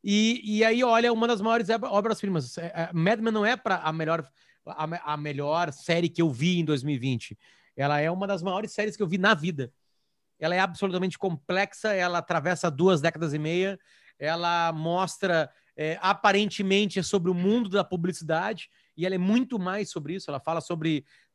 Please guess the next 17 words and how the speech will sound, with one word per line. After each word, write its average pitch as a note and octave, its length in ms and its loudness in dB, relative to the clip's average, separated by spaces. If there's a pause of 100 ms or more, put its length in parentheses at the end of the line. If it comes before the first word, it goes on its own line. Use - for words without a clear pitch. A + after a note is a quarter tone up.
todas B3 360 4
as F#3+ 160 -2
coisas G3+ 240 2
que G3 80 -4
a F3+ 40 2
gente - 80 -6
tá F#3+ 60 -2
discutindo F3 340 -6
em - 20 -2
dois E3 140 -2
mil D#3+ 100 -4
e - 20 -6
vinte, F3+ 320 -10
absolutamente F#3 640 0
todas F#3 320 -2
as D#3 140 -8
coisas, E3+ 340 -10